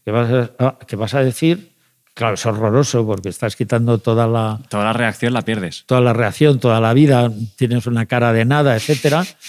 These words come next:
Speaker 1: Entonces, yo como estaba con las acciones, o sea, sabía que si tenía esto en la mano,
Speaker 2: Ujú.
Speaker 1: m-, m-, iba a decir tal frase, sabía que cuando lo guardaba aquí, decía la otra, con lo cual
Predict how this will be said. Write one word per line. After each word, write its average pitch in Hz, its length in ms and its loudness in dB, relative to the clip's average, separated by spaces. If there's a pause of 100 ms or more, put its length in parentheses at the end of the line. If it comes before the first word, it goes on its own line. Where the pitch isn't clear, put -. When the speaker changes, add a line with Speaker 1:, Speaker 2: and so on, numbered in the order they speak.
(280)
Speaker 1:
Entonces, 139 340 2
yo 156 200 4
como 156 200 4
estaba 147 300 2
con 165 120 2
las 160 160 2
acciones, 170 280 0
o 120 40 -8
sea, 147 160 -2
sabía 127 320 -2
que 151 100 0
si 135 140 -2
tenía 117 260 -4
esto 151 160 0
en 151 60 2
la 165 100 2
mano, 202 460 0 (100)
Speaker 2:
Ujú. 104 300 0 (540)
Speaker 1:
m-, 131 320 -4
m-, 123 220 0
iba 147 200 4
a 185 40 6
decir 175 200 4
tal 120 180 -2
frase, 170 380 -2
sabía 117 300 -4
que 165 120 -2
cuando 131 260 -2
lo 117 80 -2
guardaba 123 400 0
aquí, 226 360 -2 (340)
decía 127 340 0
la 147 140 4
otra, 180 240 2
con 123 140 2
lo 113 100 -2
cual 190 300 2